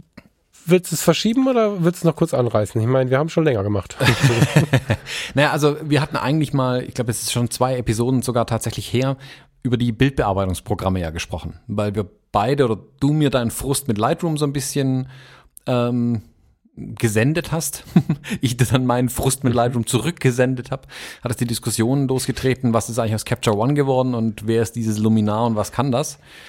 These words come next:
Speaker 2: Mm,
Speaker 1: Mhm.
Speaker 2: ich hab mich jetzt tatsächlich ein bisschen damit befasst in den letzten Wochen und wir können ja vielleicht in der nächsten Episode, also wenn da Bedarf ist, schreibt uns gerne, wenn ihr davon was hören wollt, Bildbearbeitungsprogramme und so.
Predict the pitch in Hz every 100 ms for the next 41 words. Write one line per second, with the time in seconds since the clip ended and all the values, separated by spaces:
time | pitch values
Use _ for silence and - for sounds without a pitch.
0 | - _ - 123 120 117 - _ _ _
1 | _ _ 127 101 120 160 139 175 160 -
2 | 175 180 175 160 151 147 135 139 120 165
3 | 170 - - - 113 104 104 - 95 92
4 | 92 95 92 - - 110 107 113 135 139
5 | 127 117 113 135 - 117 107 117 143 113
6 | 110 117 95 - 147 135 - - 120 143
7 | 160 160 - 139 160 143 117 113 113 117
8 | 110 - 123 147 143 147 - 151 135 120
9 | 131 127 131 - 131 127 123 123 131